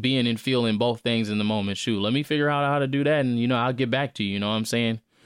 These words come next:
The way my emotional state and my maturity set up right now, I do what I know to do.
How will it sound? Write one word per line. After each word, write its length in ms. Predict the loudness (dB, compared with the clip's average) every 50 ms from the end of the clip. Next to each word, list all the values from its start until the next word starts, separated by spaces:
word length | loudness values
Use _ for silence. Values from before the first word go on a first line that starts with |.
| -20 -12 -6
The 80 | -2
way 140 | 0 2 2
my 220 | 2 2 2 2
emotional 500 | 2 2 2 2 0 0 -2 -2 -2 -2
state 260 | -2 -2 0 0 0 2
and 100 | 0 0
my 140 | 0 0
maturity 500 | 0 -2 -2 -2 -2 0 2 2 2 0
set 240 | 0 0 0 0 2
up 160 | 2 0 0
right 200 | 0 0 0 0
now, 340 | 0 0 0 0 -2 -2 -4 -8 _ _ _ _ _ _ _ _ _ _ _ _ _ _ _ _ _ _ _ _ _ _ _ _ _ -6
I 120 | -4 -2
do 140 | 0 2 2
what 140 | 2 2 2
I 80 | 2 2
know 160 | 2 2 2
to 80 | 2
do. 240 | 0 0 0 0 -2